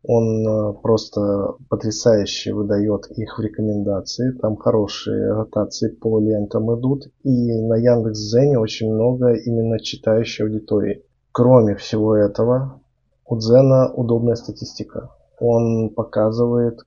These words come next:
кто дочитывает ваши статьи, либо же их все-таки больше пролистывают. То есть количество просмотров и количество дочитываний там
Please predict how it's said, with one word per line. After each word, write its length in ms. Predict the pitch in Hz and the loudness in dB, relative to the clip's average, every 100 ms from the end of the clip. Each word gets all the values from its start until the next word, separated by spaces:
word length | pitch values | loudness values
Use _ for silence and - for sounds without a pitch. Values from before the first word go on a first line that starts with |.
| _ | _
кто 680 | _ _ 110 113 117 123 165 _ _ _ _ _ - | _ _ -4 -2 0 -2 -4 _ _ _ _ _ -8
дочитывает 880 | 123 113 107 - 113 120 123 127 135 | -4 -2 -4 -6 -4 -2 0 -2 -2
ваши 260 | 123 - | -4 -4
статьи, 600 | 131 - 139 - 147 147 | -10 -6 -8 -6 -4 -2
либо 600 | 123 117 127 123 123 123 | -2 -2 -2 0 2 0
же 320 | 117 120 123 | 0 -2 -2
их 200 | - 117 | -4 -8
все-таки 380 | - 113 - - | -6 -8 -6 -8
больше 500 | 117 - - 110 - | -8 -8 -10 -10 -10
пролистывают. 840 | - 110 107 104 - 104 104 104 - _ | -6 -2 -2 -6 -10 -10 -10 -10 -14 _
То 100 | - | -6
есть 160 | - - | -6 -6
количество 400 | 110 113 - 127 | -6 -4 -6 -12
просмотров 680 | - 113 - 120 120 110 117 | -12 -10 -4 -4 -2 -8 -10
и 20 | |
количество 560 | - 117 107 - - 110 | -6 -4 -6 -10 -8 -4
дочитываний 720 | 107 - 147 147 147 117 110 | -4 -4 -6 -2 -2 -2 -4
там 380 | - 113 120 | -6 -4 -4